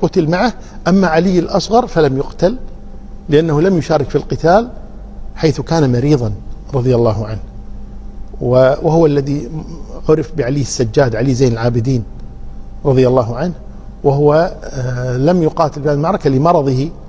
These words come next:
وكان له من العمر تقريبًا إحدى وعشرون سنة، والحسين لما قتل له من العمر ست وخمسون سنة، لم يكن صغيراً رضي الله عنه.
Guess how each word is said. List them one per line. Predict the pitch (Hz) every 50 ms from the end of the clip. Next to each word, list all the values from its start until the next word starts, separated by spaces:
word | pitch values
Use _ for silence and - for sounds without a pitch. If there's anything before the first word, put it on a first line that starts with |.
| - - - - - - -
وكان | 117 123 - - 170 156 143
له | 147 156 131 139
من | 139 135 135
العمر | 131 127 127 165 196 196 170
تقريبًا | - - 143 131 143 156 151 160 165 160 - - - - - - - - - - - - -
إحدى | - 135 143 135
وعشرون | 127 123 123 - - 160 156 135 131 117
سنة، | - - 185 170 123 92 90 - - - - - - - - - - - - - - - - - - -
والحسين | - 165 190 - 139 - - 185 175 151
لما | 143 135 139
قتل | 139 - 190 180 - 175 151 139
له | 156 151 143 147
من | 131 127 135
العمر | 131 131 170 180
ست | - - - 208 196 - -
وخمسون | 156 135 120 - 143 135 - - 202 170
سنة، | 131 - 226 226 165 - - - - - - - - - - - - - - - - - - - - - - -
لم | 135 147 170
يكن | 170 - 175
صغيراً | 147 - 151 156 196 185 143 123 123
رضي | 123 127 127
الله | 123 123 117 101 107 104
عنه. | 107 107